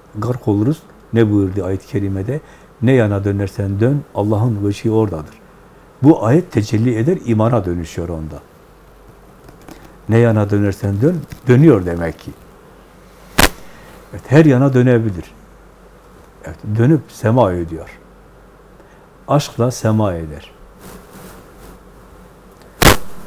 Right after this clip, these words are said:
Evet, böyle şükredersek inşallah Allah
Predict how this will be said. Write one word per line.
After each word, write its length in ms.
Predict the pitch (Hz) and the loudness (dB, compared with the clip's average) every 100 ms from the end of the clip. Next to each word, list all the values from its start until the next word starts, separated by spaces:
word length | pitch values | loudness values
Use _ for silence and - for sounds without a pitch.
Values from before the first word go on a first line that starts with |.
| - - - - | -18 -20 -20 -16
Evet, 100 | 87 78 - - - - - | -16 -16 -20 -20 -20 -20 -2
böyle 180 | 123 110 | 0 0
şükredersek 640 | - - 98 98 95 135 - - | -4 -4 -2 -2 -4 -8 -10 -8
inşallah 460 | 117 - 92 98 113 - - - - - - - - - - - - - - - - - - - - _ - - | -8 -6 -6 -6 -8 -12 -20 -20 -20 -20 -20 -20 -20 -20 -20 -20 -20 -20 -20 -20 -20 -20 -20 -20 -20 _ -20 -6
Allah 340 | 104 98 87 | -4 -2 -6